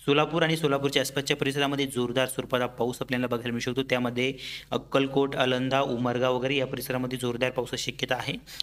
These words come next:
तुळजापूरच्या आसपासच्या परिसरामध्ये हलका ते मध्यम स्वरूपाचा पाऊस बघायला मिळेल. इकडं चदाचाना, इंडी वगैरे या परिसरामध्ये सुद्धा पावसाचे वातावरण, तसेच जतच्या काही परिसरामध्ये पावसाची शक्यता आहे. या व्यतिरिक्त अमरावती विभाग, नागपूर विभाग, अमरावती, अकोला, बुलढाणा, वाशिम, यवतमाळ, नागपूर विभाग, नागपूर, वर्धा, भंडारा, गोंदिया, चंद्रपूर, गडचिरोली, विखुरलेले स्वरूपात ढगाळ वातावरण,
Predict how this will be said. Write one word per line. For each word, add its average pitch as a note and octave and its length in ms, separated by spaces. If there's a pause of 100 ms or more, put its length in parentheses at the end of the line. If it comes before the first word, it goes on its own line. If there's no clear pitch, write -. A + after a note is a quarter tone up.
(140)
तुळजापूरच्या D3 480
आसपासच्या C#3 340
परिसरामध्ये C#3 520
हलका B2+ 240
ते C3 120
मध्यम B2+ 300
स्वरूपाचा B2 360
पाऊस A#2+ 220
बघायला A#2+ 300
मिळेल. C3+ 180 (420)
इकडं C3+ 220
चदाचाना, C#3+ 600
इंडी C3+ 280
वगैरे C3+ 140
या C#3 260
परिसरामध्ये B2 420
सुद्धा C3 120
पावसाचे B2 400
वातावरण, B2 340
तसेच C3 240
जतच्या C3+ 340
काही C3 160
परिसरामध्ये B2 520
पावसाची B2+ 420
शक्यता B2+ 440
आहे. A2+ 320 (920)
या B2+ 140
व्यतिरिक्त B2+ 320
अमरावती B2+ 380
विभाग, C3 160
नागपूर B2+ 340
विभाग, B2 180
अमरावती, B2 360
अकोला, B2 220
बुलढाणा, B2 320
वाशिम, B2 300
यवतमाळ, C3+ 280
नागपूर B2+ 300
विभाग, B2 160
नागपूर, A#2+ 260
वर्धा, A#2+ 180
भंडारा, A#2 300
गोंदिया, A#2 280
चंद्रपूर, A#2 320
गडचिरोली, A#2+ 400
विखुरलेले A#2 380
स्वरूपात A#2 300
ढगाळ A#2 280
वातावरण, B2+ 380